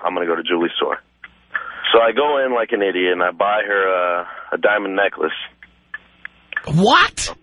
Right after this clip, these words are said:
Speaker 1: A diamond necklace.
Speaker 2: You are
Speaker 1: Yeah.
Speaker 2: twenty-two years old. What are you do by, doing buying a diamond necklace for anybody?
Speaker 1: Exactly. Exactly. Uh, I guess I was just stupid. I didn't know what to get her, and I don't know.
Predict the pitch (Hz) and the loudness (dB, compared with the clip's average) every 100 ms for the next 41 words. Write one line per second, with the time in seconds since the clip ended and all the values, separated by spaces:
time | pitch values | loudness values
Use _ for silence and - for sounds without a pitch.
0 | _ _ - 98 110 110 110 101 98 - | _ _ -2 0 0 0 -2 -2 -2 -2
1 | 202 302 381 320 233 165 - 285 339 - | 2 4 4 2 0 -2 -4 -2 -2 0
2 | 339 302 - 277 262 226 196 202 175 165 | -2 -2 -2 -2 0 -2 0 2 2 0
3 | 156 143 139 220 302 320 190 208 196 190 | 0 0 2 2 4 2 2 -2 0 0
4 | 185 170 196 185 165 180 180 160 147 170 | 0 -2 0 0 2 2 0 0 0 2
5 | 196 180 175 180 185 - 160 - 196 226 | 0 0 0 0 -2 -2 -4 -2 -2 2
6 | 262 165 120 - 117 - - - 104 - | 2 2 0 -4 -10 -16 -20 -20 -6 2
7 | 117 107 98 87 - - - - - 98 | 2 2 0 -4 -6 -20 -20 -6 -2 2
8 | 98 95 95 85 76 - _ _ - _ | 2 2 -2 -8 -8 -14 _ _ -20 _
9 | _ - - - 92 90 - 95 95 104 | _ -8 0 2 4 2 -2 -4 0 -2
10 | - 98 92 92 - 143 139 131 117 104 | 0 0 -2 -8 -2 0 2 0 0 0
11 | 101 101 95 - 90 104 107 104 95 90 | 0 -2 -2 -2 0 2 2 0 0 -4
12 | 85 82 _ - _ _ _ _ - - | -8 -18 _ -20 _ _ _ _ -20 -20
13 | _ - - 131 113 95 | _ -2 2 4 4 0